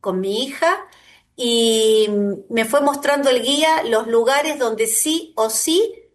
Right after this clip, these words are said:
tenía que llevar personas para hacer activación personal, que tiene que ver con la energía de recuperar el legado,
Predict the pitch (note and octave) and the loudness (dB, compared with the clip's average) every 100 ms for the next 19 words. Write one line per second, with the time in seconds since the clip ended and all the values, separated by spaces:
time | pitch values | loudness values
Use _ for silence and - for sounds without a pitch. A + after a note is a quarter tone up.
0 | _ B3+ A#3+ C4 C#4 C4+ A#3 G3+ G#3+ A3+ | _ 0 0 0 -2 0 -2 0 0 2
1 | A#3 - F#3+ F#3+ - A#3+ C4 C#4+ D4 G#3 | 0 -2 -4 -2 -2 0 0 -2 -2 -2
2 | G3 G3+ A#3+ A#3+ A#3+ A3+ G3 G3 - G#3 | -2 0 0 0 -2 -4 -2 -2 0 -2
3 | G3+ G3 G3 F#3+ F#3+ G3+ B3 F4 - _ | 0 -4 -4 -6 -4 -2 -2 -6 -12 _
4 | _ _ _ _ _ - B3 D#4+ G4+ G#4+ | _ _ _ _ _ -2 -2 2 0 0
5 | C#4+ C4+ C#4+ C#4+ B3+ A#3 A3+ A3+ D4 D4 | 0 0 0 -2 0 0 0 -4 -2 0
6 | C4+ B3 A3 G#3 G#3+ G#3+ A3 A#3+ C4+ B3+ | 2 0 0 -4 -8 -2 0 2 2 2
7 | A3+ G3+ G#3 F#3+ F3+ F3+ F3+ F3+ | 2 2 2 0 0 0 -2 -6